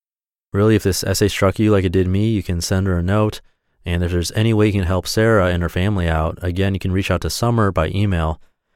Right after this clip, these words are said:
which you can find with this essay along with the pictures, again, at old podcast dot com slash love. All right, I hope I didn't forget anything.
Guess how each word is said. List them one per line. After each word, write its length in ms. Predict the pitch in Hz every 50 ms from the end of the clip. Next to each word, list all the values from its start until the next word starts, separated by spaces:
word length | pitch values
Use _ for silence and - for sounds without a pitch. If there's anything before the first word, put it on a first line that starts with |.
| _ -
which 140 | - 92
you 40 | 87
can 100 | - 95
find 340 | 87 - 101 95 98 95 92
with 160 | 87 90 90
this 220 | - 113 101 - -
essay 340 | 92 92 - - 113 113
along 300 | 120 117 95 90 90 95
with 80 | 95 90
the 80 | - 80
pictures, 580 | - 104 104 - - 127 139 143 - - - - -
again, 260 | 92 87 95 95 92
at 120 | 92 -
old 260 | - 92 101 107 - -
podcast 540 | - 101 98 101 - - 101 95 95 -
dot 200 | - 98 107 -
com 360 | - - 104 98 98 107 110 107
slash 340 | - - 87 85 85 -
love. 340 | - 90 92 95 87 78 - _ _ _ _ _ _ _ _ _ _ _ _ _ _ _ _ _
All 100 | 110 107
right, 180 | 104 104 107 104
I 60 | 104
hope 140 | 101 117 120
I 20 |
didn't 160 | 117 117 104
forget 260 | - 101 95 104 104
anything. 520 | 110 117 113 107 - 120 117 113 113 110